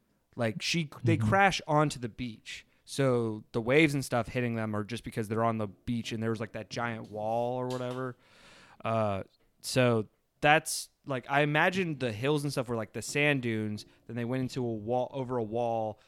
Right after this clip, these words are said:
Speaker 1: Then it was beach, then ocean. And then I
Speaker 2: Hmm.
Speaker 1: imagine there was, like, a rocket ship platform out on the ocean that they were trying to reach.
Speaker 2: Hmm. I was just confused that whole fight scene about the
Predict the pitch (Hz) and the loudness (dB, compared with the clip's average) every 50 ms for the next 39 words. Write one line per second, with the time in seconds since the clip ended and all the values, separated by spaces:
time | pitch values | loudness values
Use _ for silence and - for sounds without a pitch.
0 | _ _ _ - 117 110 107 104 95 95 135 131 131 123 - - - - 117 110 | _ _ _ -12 -8 -6 -6 -6 -6 -2 0 0 0 0 -2 -6 -8 -6 -6 -6
1 | 107 101 98 - - - - - - - _ _ - - 131 127 127 123 120 113 | -6 -6 -8 -10 -12 -16 -18 -20 -20 -20 _ _ -10 -6 -4 -2 0 2 4 4
2 | 107 101 101 131 131 131 117 131 127 127 123 120 113 113 107 - 110 104 110 113 | 6 6 6 4 4 2 2 0 -2 0 -2 -2 -2 -4 -6 -6 -6 -2 0 -2
3 | 113 - - 107 - - - 117 107 - _ _ - - - 113 110 110 _ - | -2 -2 -4 -8 -8 -6 -4 -4 -6 -6 _ _ -14 -8 -4 -4 -4 -4 _ -6
4 | 110 104 101 104 104 104 104 101 101 101 101 101 101 95 - 107 101 95 - 101 | -4 -4 -4 -2 -4 -4 -4 -4 -6 -6 -4 -4 -6 -6 -8 -12 -16 -12 -10 -10
5 | 107 107 107 - - - 120 110 107 104 110 98 - - - - - - - - | -8 -8 -8 -10 -6 -4 -2 -2 -2 -4 -8 -12 -12 -16 -18 -20 -20 -20 -16 -16
6 | - - - _ - - 131 113 104 104 107 - _ _ _ _ - - 127 143 | -16 -16 -16 _ 4 8 8 10 10 8 4 0 _ _ _ _ 2 10 12 12
7 | 165 170 143 127 - 127 120 110 - 127 127 120 117 107 104 110 117 113 110 - | 12 12 12 10 10 6 6 8 10 10 10 10 10 10 10 12 10 10 10 10
8 | 113 107 110 101 - - 107 107 101 101 104 104 104 - - 104 104 101 101 98 | 8 8 8 6 6 8 8 8 8 8 8 8 8 6 6 6 8 8 8 8
9 | 104 | 6